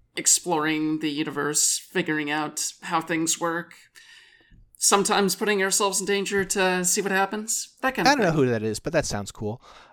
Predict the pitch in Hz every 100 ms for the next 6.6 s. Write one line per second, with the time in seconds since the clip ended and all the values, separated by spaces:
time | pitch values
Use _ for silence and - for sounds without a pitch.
0 | _ 131 139 143 147 147 151 143 _ _
1 | _ _ _ _ _ _ _ - 135 147
2 | 156 165 147 135 151 135 135 - - _
3 | - - 269 311 151 202 185 - - -
4 | _ _ _ _ _ _ _ - 139 147
5 | 135 - 196 269 113 82 62 - _ _
6 | _ - 226 - 226 117